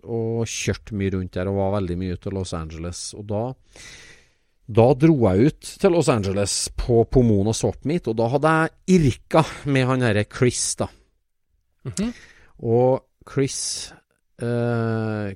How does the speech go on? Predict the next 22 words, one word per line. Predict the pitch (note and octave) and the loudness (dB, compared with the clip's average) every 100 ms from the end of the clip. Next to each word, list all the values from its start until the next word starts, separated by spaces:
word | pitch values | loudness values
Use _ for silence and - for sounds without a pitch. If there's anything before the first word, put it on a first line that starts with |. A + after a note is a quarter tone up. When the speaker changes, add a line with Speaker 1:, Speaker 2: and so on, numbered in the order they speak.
| - | -14
Speaker 1:
Chris | - G#2+ - - - | -8 -6 -6 -10 -10
Morley | D3+ G2+ F#2 F2 F2+ G#2 F2 | -6 -4 -2 -2 -2 -2 -4
heter | A2 G2+ F#2 | -8 -6 -6
jo | F2+ | -6
han, | E2 D#2 F#2 | -6 -10 -12
og | F#2+ G2 | -10 -8
er | F2+ | -6
jo | E2+ F#2 | -6 -6
en, | F#2 F#2 F2+ | -6 -8 -8
eh, | F2+ F2+ F2+ F#2 G2 G2 | -6 -6 -8 -8 -10 -8
legendarisk, | G2 F#2 E2+ F2 E2 D#2 | -6 -4 -6 -8 -8 -6
Speaker 2:
Chris | E2+ F#2+ - | -6 -8 -8
Morley, | C#3+ A#2+ | -10 -8
ja. | G2 F#2 | -8 -6
Speaker 1:
eh, | F#2+ | -6
skikkelse | - G2+ F2 D#2+ - F#2+ F#2 F#2 | -8 -8 -10 -10 -8 -8 -6 -6
i | |
folkevognmiljøet. | G2+ F#2 E2 D#2 D#2+ D#2+ F#2 C3 _ _ - - - - - | -8 -8 -10 -10 -8 -8 -8 -10 _ _ -20 -20 -20 -20 -14
Men | - G2+ | -8 -4
han | A2+ B2 | -2 -4
sa | - G#2+ | -2 0
det, | G#2 | 2